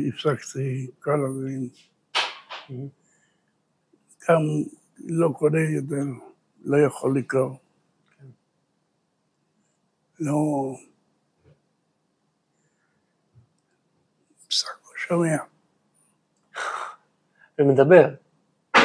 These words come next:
Speaker 1: מדבר לפעמים.
Speaker 2: <laughs> לפעמים.
Speaker 1: גם זה אני קצת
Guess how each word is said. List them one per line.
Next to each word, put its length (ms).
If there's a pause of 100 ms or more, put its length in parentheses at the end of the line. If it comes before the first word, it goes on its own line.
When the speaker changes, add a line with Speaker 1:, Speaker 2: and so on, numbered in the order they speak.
(880)
Speaker 1:
מדבר 420
לפעמים. 420 (220)
Speaker 2:
<laughs> 220
לפעמים. 640 (2000)
Speaker 1:
גם 260
זה 180
אני 180
קצת 220